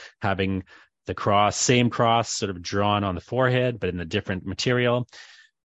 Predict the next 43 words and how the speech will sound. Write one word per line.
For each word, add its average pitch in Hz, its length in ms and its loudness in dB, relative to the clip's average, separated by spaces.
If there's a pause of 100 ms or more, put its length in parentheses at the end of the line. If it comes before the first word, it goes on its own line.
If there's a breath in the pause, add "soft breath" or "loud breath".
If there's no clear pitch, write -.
(140)
uh, 90 340 -2
over 143 360 6
all 135 220 4
the 131 100 4
years. 110 400 2
So - 80 -4
then 101 280 -2
remembering 107 380 -2
all, 110 320 -2
all 120 120 -2
the 110 80 -8
times 117 260 -2
he's 98 140 -6
done 117 200 0
this, 92 380 -6 (520 soft breath)
she's 127 200 0
not 131 120 6
just 123 280 -2
remembering 110 380 0
having 101 280 -4
seen 117 320 -2
him, 104 140 0
seen 131 300 -2
it. 92 120 -8 (100)
She's 101 280 -6
remembering 107 320 0
having 101 260 -2
him, 104 220 -6
seen 113 260 -2
him 98 140 -2
do 104 160 -2
it - 120 -6
multiple 104 460 -2
times. 107 480 -2
And 107 200 -4
then 170 200 6
you've 160 100 0
got 151 140 2
this 131 120 -4
great 143 300 0
ending 139 260 0
line, 104 180 -2
like, 95 200 -6